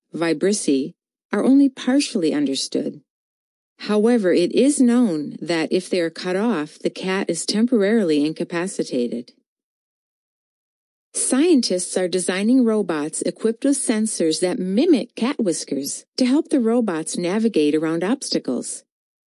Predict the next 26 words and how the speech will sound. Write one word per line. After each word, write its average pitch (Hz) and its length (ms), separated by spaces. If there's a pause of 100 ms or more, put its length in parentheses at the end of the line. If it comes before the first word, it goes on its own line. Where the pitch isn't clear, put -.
(220)
These 247 320
sensors, 226 760
called 156 380 (160)
e-whiskers, 269 1000 (160)
should - 240
have 190 220
a 180 60
wide 170 380
range 190 340
of 151 120
applications 180 880
for 165 200
advanced 151 500
robotics, 180 760 (240)
human-machine 202 880
user 185 320
interfaces, 208 840 (280)
and 240 300
biological 170 800
applications, 143 840 (220)
says 165 420
Ali 151 360
Javi, 151 580 (220)
a 196 60
faculty 208 580
scientist 175 800